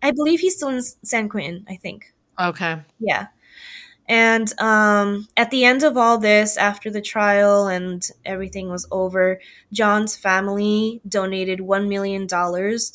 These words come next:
Speaker 1: to the Tech Coast Angels, the group that he was a part of.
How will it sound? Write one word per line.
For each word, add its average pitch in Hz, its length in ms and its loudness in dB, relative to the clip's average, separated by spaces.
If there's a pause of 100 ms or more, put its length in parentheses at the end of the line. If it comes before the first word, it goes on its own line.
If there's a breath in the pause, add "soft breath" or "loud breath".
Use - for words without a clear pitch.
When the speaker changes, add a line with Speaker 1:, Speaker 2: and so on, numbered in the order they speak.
Speaker 1:
to 196 240 -2
the 175 480 -6
Tech - 340 -4
Coast - 380 -4
Angels, 165 540 -6
the 180 120 -8
group 175 260 -8
that 147 120 -8
he 180 100 -10
was 165 120 -8
a 160 40 -12
part 156 280 -10
of. - 240 -12